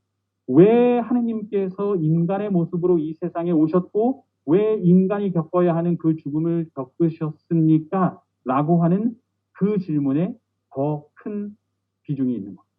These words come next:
어떻게가 아니라 왜에 대한 비중이 훨씬 더 크다라고 하는 것이죠. 그 이야기를 드리려면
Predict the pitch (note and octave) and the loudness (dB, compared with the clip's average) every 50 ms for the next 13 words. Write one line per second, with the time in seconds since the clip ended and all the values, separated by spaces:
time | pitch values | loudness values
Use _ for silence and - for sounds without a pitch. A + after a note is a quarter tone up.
0 | _ _ _ _ _ _ _ _ _ _ _ _ _ _ - - D3+ D#3+ - - | _ _ _ _ _ _ _ _ _ _ _ _ _ _ -2 2 2 2 2 2
1 | G3 F#3 F#3+ F#3+ F3+ F#3+ F3+ E3+ D#3+ D#3+ F#3 G3+ G#3 - - _ _ _ _ _ | -2 0 0 0 2 2 2 2 2 0 -2 -4 -6 -10 -16 _ _ _ _ _
2 | _ _ _ _ - C3 C#3 D#3 D#3+ E3 E3+ F3 F3+ F3+ D3+ D3 C#3+ C#3 C3+ C3 | _ _ _ _ -2 4 6 8 8 8 8 6 6 4 2 0 -2 -2 -4 -4
3 | B2 A#2 A#2 A2+ A#2 D3 F#3+ A#3 - _ _ _ _ - D#3 D3+ - D3 C3 A#2+ | -8 -10 -8 -6 -4 -4 -6 -6 -10 _ _ _ _ -8 -8 -8 -4 -6 -6 -6
4 | A#2 - - - E3+ D3+ B2 A2 A2 G#2 G#2 G#2 F#2+ F#2 F2 - _ _ _ _ | -6 -12 -12 -10 -8 -8 -8 -10 -14 -14 -14 -14 -14 -14 -16 -18 _ _ _ _
5 | _ _ _ _ _ _ _ _ _ _ _ _ _ _ - F3+ A3 A#3 G3 E3+ | _ _ _ _ _ _ _ _ _ _ _ _ _ _ 0 0 2 4 4 4
6 | F3+ F3 E3+ E3 D#3+ E3 D#3+ D3 D3 C3 C3+ B2+ A#2+ B2+ E3+ F3 B2+ G2+ - | 4 4 4 2 0 0 -2 -2 -2 -2 -2 -2 -2 -2 -2 -2 -4 -4 -6